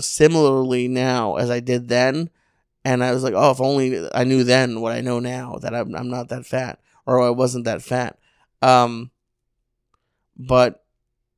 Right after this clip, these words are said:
yeah, it really, I, I, I remember, I remember 'cause I, I, I interned in L A the summer before I, I moved there f-, full time.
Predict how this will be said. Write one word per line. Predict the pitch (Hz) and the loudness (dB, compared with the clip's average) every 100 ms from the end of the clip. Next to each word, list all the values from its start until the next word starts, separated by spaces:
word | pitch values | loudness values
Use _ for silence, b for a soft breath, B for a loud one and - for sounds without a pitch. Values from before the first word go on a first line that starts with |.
| _ _ _ _ _ _ _ _ _ _ | _ _ _ _ _ _ _ _ _ _
yeah, | 131 127 113 | -4 -4 -4
it | 135 | -4
really, | 143 151 165 151 | 2 2 4 2
I, | 131 | 2
I, | 131 120 131 | 0 0 0
I | 120 127 | 0 0
remember, | 127 123 143 117 - | 0 0 -2 -4 -4
I | 127 | -2
remember | 127 127 131 147 147 | -2 -2 -2 0 0
'cause | 147 139 | 0 0
I, | 127 107 | 0 0
I, | 127 127 b b b | -2 -6 b b b
I | - 127 | -6 -4
interned | 143 196 202 202 175 | -2 -2 0 0 0
in | 123 | -2
L | 127 123 120 | -2 0 0
A | 120 120 127 _ _ _ - | 0 -2 -8 _ _ _ -4
the | 123 | -4
summer | - 139 147 | 0 0 2
before | 139 131 - 131 127 127 123 120 120 _ _ _ _ _ - | 0 -2 -6 -6 -2 2 2 2 -4 _ _ _ _ _ -2
I, | 123 120 117 117 110 85 - _ _ _ | 2 2 2 0 -2 -8 -14 _ _ _
I | - 120 | -8 -6
moved | 117 123 123 113 | -2 -2 -4 -6
there | 98 78 - - _ | -8 -8 -10 -18 _
f-, | - - 131 | -20 -18 -6
full | 131 120 | -4 -4
time. | 123 110 73 - | -6 -6 -8 -14